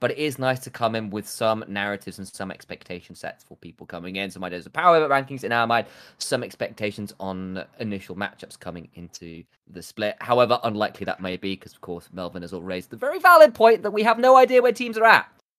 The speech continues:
'cause we've not seen them in quite a while. But last things to do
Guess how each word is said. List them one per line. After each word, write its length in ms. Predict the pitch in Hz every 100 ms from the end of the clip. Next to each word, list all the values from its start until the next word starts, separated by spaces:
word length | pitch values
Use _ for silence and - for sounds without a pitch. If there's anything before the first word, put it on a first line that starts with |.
| _ -
'cause 100 | 147
we've 100 | 190
not 180 | 202 -
seen 200 | 208 190
them 180 | 127 92 _
in 200 | - 127 - _ _ -
quite 380 | 143 127 123 _ 104
a 100 | 104
while. 480 | 87 78 58 50 _ _ _ - _
But 380 | 110 170 196 - _ _ _ _ -
last 280 | 117 113 -
things 200 | 107 -
to 60 | 98
do 280 | 101 98